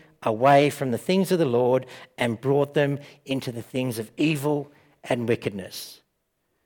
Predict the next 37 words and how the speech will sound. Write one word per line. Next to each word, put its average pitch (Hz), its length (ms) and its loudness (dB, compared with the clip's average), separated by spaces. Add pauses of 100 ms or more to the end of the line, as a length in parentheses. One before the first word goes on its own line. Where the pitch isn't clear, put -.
(180)
A 123 80 -2
bit 165 240 0
like 147 180 2
a 110 80 -4
cro-, - 220 -2
no, 110 120 -2
I 95 40 -4
better 98 140 -4
not 101 100 -10
say - 140 -12
that. - 220 -20 (840)
Elimelech 190 640 8
intended, 139 800 -2 (500)
remember, 180 560 4 (340)
he 196 180 6
only 220 220 6
did 175 260 0
this 170 180 4
for - 180 0
a 151 40 2
short 147 360 2
time. 104 380 -4 (420)
He 185 160 6
intended 208 520 4
to 185 120 0
move 175 300 4
here, 170 340 6 (280)
wait 180 360 6
for - 160 -2
the 165 80 4
famine 160 380 6
to 147 200 2
end, 208 440 4 (560)
and 151 160 6
then 147 140 6
head 135 240 2
back. - 500 0